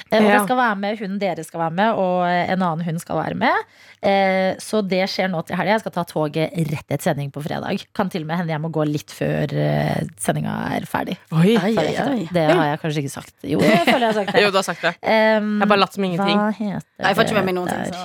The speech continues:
Speaker 1: hytta
Speaker 2: Nei.
Speaker 1: er?
Speaker 2: Nei, men Martin fikk jo prøvd seg når vi, vi tre var jo isolasjonsjentene. Det
Speaker 1: Ja.
Speaker 2: var egentlig litt hyggelig når alle var i isolasjon samtidig.
Speaker 3: Mm.
Speaker 2: Følte at vi er en, eh, community.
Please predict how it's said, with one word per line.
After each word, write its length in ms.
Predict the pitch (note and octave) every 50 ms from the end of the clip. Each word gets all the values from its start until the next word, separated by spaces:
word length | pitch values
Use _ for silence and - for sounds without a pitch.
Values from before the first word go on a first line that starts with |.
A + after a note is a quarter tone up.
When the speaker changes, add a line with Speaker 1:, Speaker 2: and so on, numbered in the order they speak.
| F3
Speaker 1:
hytta 160 | F3 - F#3+
Speaker 2:
Nei. 160 | - F3+ E3+ E3
Speaker 1:
er? 480 | - - G1+ - - - - - - - - -
Speaker 2:
Nei, 120 | - A3 G3 F#3+ G#3 G#3+ - -
men 120 | - G3+ G3 F#3+
Martin 320 | F#3 - - G3 G3 G3 F#3+ F#3+
fikk 240 | - G3 - -
jo 40 | F3+ E3+
prøvd 240 | - F3 D#3 D3 -
seg 160 | F3 E3+ E3+
når 80 | E3 E3
vi, 440 | D#3+ D#3+ D#3+ D#3+ E3 E3 D#3+ D#3 - - -
vi 120 | F#3 G3 -
tre 160 | - F3+ F3
var 160 | E3+ E3 E3
jo 80 | E3 E3
isolasjonsjentene. 840 | D#3+ - F3+ F3 - D#3+ D#3+ D3+ - E3+ D#3+ - _ - F3+ F#3+ F#3+ F3+
Det 300 | _ _ _ - G3+ F#3
Speaker 1:
Ja. 20 |
Speaker 2:
var 100 | F3 A3+ D4+
egentlig 160 | D4 C4+ D#4 D#4 C4+
litt 80 | - D4+
hyggelig 240 | C4+ A3+ A#3 C4+
når 80 | D4+ C#4 B3 A#3+
alle 80 | A3+
var 160 | A3 A3 G3+
i 0 |
isolasjon 320 | G#3 A3+ - G3+ F#3+ G3+ F#3+
samtidig. 400 | - F#3 F3+ F3+ F3+ A3+ D4 F#4
Speaker 3:
Mm. 140 | C4+ A3+ A3+
Speaker 2:
Følte 120 | G#3 - G#3
at 40 | F#3+ G#3+
vi 80 | G3+
er 60 | G3 G3
en, 100 | G3 F#3+ -
eh, 300 | G3+ G3+ G3 G3 F#3+ F#3+ F#3+
community. 480 | - - G#3+ G3 F3+ - - C4 C#4+